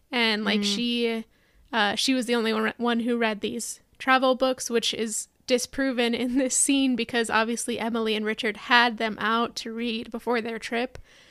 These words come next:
Speaker 1: But
Speaker 2: <laughs>
Speaker 1: also we find out that it's Christopher's idea to go backpacking, and I think that that's fine. I think that they just set it up incorrectly with Lorelai
Speaker 2: Mm-hmm.
Speaker 1: kind of making it seem like it was her idea.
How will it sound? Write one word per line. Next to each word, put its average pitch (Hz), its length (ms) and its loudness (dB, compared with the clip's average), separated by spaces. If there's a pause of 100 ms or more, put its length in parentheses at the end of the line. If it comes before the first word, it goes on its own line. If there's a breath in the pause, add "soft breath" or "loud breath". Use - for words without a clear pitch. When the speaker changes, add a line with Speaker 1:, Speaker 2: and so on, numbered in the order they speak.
(640 soft breath)
Speaker 1:
But 262 140 6
Speaker 2:
<laughs> 240 100 6
Speaker 1:
also 294 520 4
we 269 160 0
find 247 280 0
out 233 180 4
that 233 120 -2
it's 214 180 -6
Christopher's 285 760 -2
idea 285 720 0 (1120)
to 262 140 0
go 247 180 4
backpacking, 247 1040 2
and 262 160 4
I 277 80 6
think 320 220 -2
that 359 180 2
that's 214 260 2
fine. 240 400 0
I 233 80 2
think 240 280 0
that 247 100 -4
they 254 100 2
just 226 220 0
set 226 160 -2
it 208 100 -2
up - 280 -8 (100)
incorrectly 254 840 -4
with 220 320 -4 (680 soft breath)
Lorelai 226 520 2
Speaker 2:
Mm-hmm. 214 80 -4
Speaker 1:
kind 247 180 -2
of 226 60 0
making 233 320 -2
it 220 120 -4
seem 226 220 -6
like 214 180 -6
it 226 60 -2
was 214 220 -4
her 226 200 -6
idea. 220 640 -2